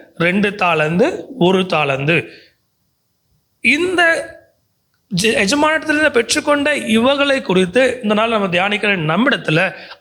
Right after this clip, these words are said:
ஆண்டவர் நம்மிடத்துல பேச விரும்புகிற காரியம் என்னன்னா, இந்த நாட்களில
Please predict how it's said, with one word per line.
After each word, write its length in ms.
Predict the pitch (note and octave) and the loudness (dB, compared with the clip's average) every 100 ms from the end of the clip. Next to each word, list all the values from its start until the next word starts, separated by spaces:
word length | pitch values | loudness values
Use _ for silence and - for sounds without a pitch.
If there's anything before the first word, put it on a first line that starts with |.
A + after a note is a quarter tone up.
| _ | _
ஆண்டவர் 580 | F3 G#3+ B3+ A#3+ B3 | -2 0 0 0 0
நம்மிடத்துல 560 | G3 F#3 G#3 G#3 G#3+ F#3+ | 0 0 0 0 0 0
பேச 560 | F#3+ - - G#3+ G#3+ G#3 | -4 -8 -2 0 0 0
விரும்புகிற 480 | E3+ G#3 G3+ F#3+ | 2 2 2 0
காரியம் 420 | - C3+ D3+ F#3 C#3 | 0 -2 2 0 0
என்னன்னா, 520 | C#3+ F3 B2 C3+ C4+ - - - _ _ _ | -2 -2 -2 -2 -2 -8 -20 -20 _ _ _
இந்த 300 | - D4+ E4+ | -4 0 0
நாட்களில 720 | D4+ B3+ B3 A#3+ A#3+ A3+ D#3+ | 0 -2 -2 0 2 0 -2